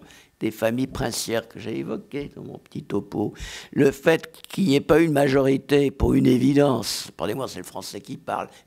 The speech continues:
une évidence, on fait sauter les nobliaux, bon, euh, euh, euh, qu'il n'y ait pas eu une majorité pour ça, montre bien que, euh,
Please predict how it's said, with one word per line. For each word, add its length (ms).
une 220
évidence, 580
on 80
fait 180
sauter 520
les 80
nobliaux, 480
bon, 220
euh, 120
euh, 260
euh, 160
qu'il 160
n'y 80
ait 60
pas 160
eu 40
une 80
majorité 560
pour 280
ça, 320
montre 400
bien 280
que, 160
euh, 380